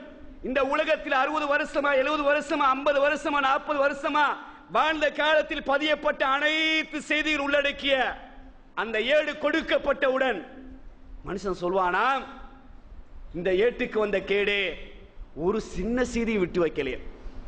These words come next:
நம்ம சிறுசு சிறுசுன்னு பேசுறோமா இல்லையா? சின்ன தவறுன்னு யோசிக்கிறோமா இல்லையா? மறுமையில் அவன் பெருசா யோசிப்பான். அந்த சிறுச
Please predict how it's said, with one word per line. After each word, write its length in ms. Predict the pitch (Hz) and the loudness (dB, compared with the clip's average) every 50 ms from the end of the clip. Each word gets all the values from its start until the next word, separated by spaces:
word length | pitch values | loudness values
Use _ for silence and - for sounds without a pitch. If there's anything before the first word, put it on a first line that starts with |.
| - - - - | -14 -12 -6 -2
நம்ம 180 | 139 170 175 | 0 0 0
சிறுசு 420 | 175 - - 214 220 220 - 226 226 | 0 0 0 0 0 2 2 0 0
சிறுசுன்னு 440 | - - 208 202 208 - 226 220 175 | 2 2 0 0 2 2 2 0 2
பேசுறோமா 460 | 170 196 208 202 202 214 208 208 208 | 4 2 2 2 2 0 0 2 0
இல்லையா? 320 | 196 196 190 190 196 190 165 139 - - - - - - - - - - - - - | 0 2 2 2 2 2 0 -2 -6 -10 -12 -12 -14 -14 -14 -14 -16 -16 -16 -16 -16
சின்ன 460 | - - - - 196 226 262 269 269 | -14 -12 -6 -2 0 2 4 4 4
தவறுன்னு 440 | 247 165 247 220 233 254 262 262 247 | 2 2 0 2 2 2 2 2 4
யோசிக்கிறோமா 480 | 240 254 269 - 247 - 262 262 254 254 | 4 4 4 2 -2 -2 -2 0 2 2
இல்லையா? 340 | 262 262 254 254 262 254 247 220 - - - - - - - - - - - 156 | 2 2 4 4 4 4 4 2 0 -2 -8 -16 -16 -16 -18 -18 -20 -12 -4 0
மறுமையில் 380 | 190 226 277 285 302 302 285 | 0 0 0 0 0 2 2
அவன் 200 | 277 269 262 - | 0 0 -2 0
பெருசா 420 | - 262 302 320 320 - - 311 302 302 | 0 0 2 0 -2 0 2 2 4 4
யோசிப்பான். 540 | 302 311 302 302 320 302 - 285 294 294 | 4 2 0 0 -4 -4 -2 0 0 0
அந்த 140 | 285 277 277 | 2 0 -2
சிறுச 460 | - - 269 302 311 285 - - 311 | -2 -2 -2 -2 -2 -2 0 0 2